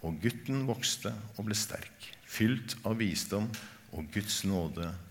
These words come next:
var over ham. Herre, åpenbar ditt ord for oss, så vi kan få se deg.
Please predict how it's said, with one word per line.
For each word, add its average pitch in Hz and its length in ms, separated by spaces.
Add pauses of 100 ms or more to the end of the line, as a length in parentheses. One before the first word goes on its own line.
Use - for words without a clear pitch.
var 80 240 (140)
over - 300
ham. - 120 (880)
Herre, 104 300 (580)
åpenbar 90 680 (160)
ditt 92 280
ord 92 160
for 120 240
oss, - 400
så 87 160
vi 82 160
kan - 160
få 92 120
se 82 280 (120)
deg. - 200